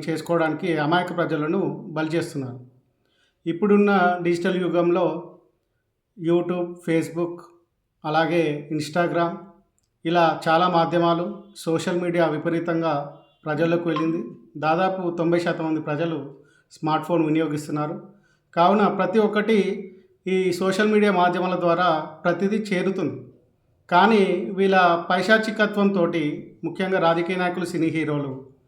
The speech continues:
పెద్ద పెద్ద సభలు నిర్వహించి జనాలను సమీకరించి, అంటే అవసరం లేదు. యాక్చువల్గా ఇప్పుడు ఒక సిని-, ఒక ప్ర-, సినిమా ప్రమోషన్ కూడా ఇప్పుడు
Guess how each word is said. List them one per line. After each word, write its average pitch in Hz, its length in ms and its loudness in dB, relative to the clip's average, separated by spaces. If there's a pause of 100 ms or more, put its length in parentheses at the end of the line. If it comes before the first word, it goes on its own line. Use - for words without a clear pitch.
(360)
పెద్ద 180 240 -4
పెద్ద 180 420 4
సభలు 160 360 -2
నిర్వహించి 160 920 -2 (500)
జనాలను 175 440 2
సమీకరించి, 165 1000 -2 (680)
అంటే 160 120 -2
అవసరం 196 440 4
లేదు. 190 420 2
యాక్చువల్గా 185 360 -2
ఇప్పుడు 185 260 -4
ఒక 175 200 0
సిని-, 170 460 -2
ఒక 156 200 -6
ప్ర-, 160 380 0
సినిమా 175 300 -2
ప్రమోషన్ 180 460 -2
కూడా 160 460 -2 (380)
ఇప్పుడు 170 540 -4